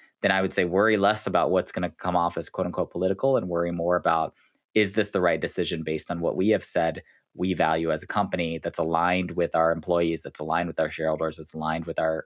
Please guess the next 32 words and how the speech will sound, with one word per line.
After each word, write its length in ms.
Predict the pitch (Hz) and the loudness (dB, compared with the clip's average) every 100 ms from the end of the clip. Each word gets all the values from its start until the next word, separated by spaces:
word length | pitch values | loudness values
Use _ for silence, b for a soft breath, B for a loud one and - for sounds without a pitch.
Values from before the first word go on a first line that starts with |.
| - | -6
our, 240 | 76 78 b b b b b - | -4 -4 b b b b b -6
um, 400 | 80 78 78 78 90 - - | -2 0 -2 -6 -10 -14 -4
supply 560 | - 98 - 85 82 | -2 -2 0 0 2
chain 500 | 82 - 80 76 78 | 0 -2 0 0 0
and, 240 | 78 78 78 | -2 -4 -6
you 120 | 87 | -6
know, 100 | 78 | -4
the, 300 | 85 85 69 | -2 -2 -4
the 180 | 85 71 | -6 -2
industry 540 | 90 92 - 92 85 | 0 0 0 -2 -2
that 200 | 82 80 | -2 0
we're 100 | 82 | 0
in. 460 | - 82 80 78 80 b b b b - | -2 -2 -2 -4 -8 b b b b -8
Um, 460 | 80 78 76 76 - | -2 -2 -2 -4 -4
if 120 | - 104 | 0 2
we 100 | 110 | 4
can 140 | 113 | 4
do 200 | 120 127 | 6 4
that, 340 | 104 101 104 | 4 2 2
then 160 | 98 82 | 0 2
that's 280 | 87 87 - | 2 0 -2
the 140 | 98 - | -2 -2
kind 140 | 87 | -4
of 100 | 80 | -4
first 320 | - 92 87 | 0 0 0
step. 240 | - 82 - | 0 0 0
And 80 | 87 | -2
then 100 | 82 | 0
beyond 360 | 95 123 143 | 2 2 2
that, 180 | 92 90 | 2 2
it's 160 | 90 87 | 0 0
about 400 | 90 90 92 | 2 4 2